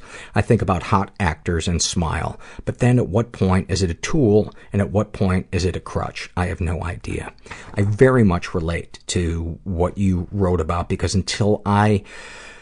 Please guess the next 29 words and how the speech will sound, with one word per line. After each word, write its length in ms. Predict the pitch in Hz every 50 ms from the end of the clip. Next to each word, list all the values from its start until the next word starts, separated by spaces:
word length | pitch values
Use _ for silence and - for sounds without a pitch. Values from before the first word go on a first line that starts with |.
| - - - - - - - - - - - - -
got 160 | - 123 117
into 180 | 113 110 104 113
a 60 | 101
support 540 | - - 120 98 - - - 127 123 120 -
group 320 | 98 101 104 101 98 -
for 440 | - - - 95 92 92 92 87 85
fear 360 | - - - - 101 104 104
of 100 | 95 92
intimacy 640 | 107 107 117 147 127 92 87 78 - - 85 80 - -
issues 640 | - 92 85 - - 98 85 87 92 95 - - - -
and 520 | 87 92 90 92 92 90 90 87 87 85
worked 340 | 90 95 95 98 - - -
through 420 | - - 101 98 95 92 92 90 87
the 120 | 87 87
stuff 320 | - - 98 92 - - - -
that 160 | - 90 87 -
happened 500 | 90 90 85 - 95 87 85 - - - -
in 160 | 101 104 92
my 160 | 90 85 85
childhood, 680 | - - 104 95 98 92 92 - - 95 92 92 - - - - - - - - - - -
especially 540 | - 92 - - - 101 - - 101 95 92
with 160 | 87 82 -
my 160 | 92 90 90
mom, 400 | 82 82 85 82 82 85 87 85 - - - - - - - - - - _ - - - - -
um, 420 | - 90 87 90 90 87 82 80 - - - - - - - - - - -
I 480 | 92 98 98 98 98 98 98 95 85 92 - - -
did 320 | - 113 98 90 - - - -
everything 680 | 107 107 98 92 90 98 98 87 - - - 87 85 85
obsessively. 840 | 87 87 - - 87 85 - - 87 80 - - - - - -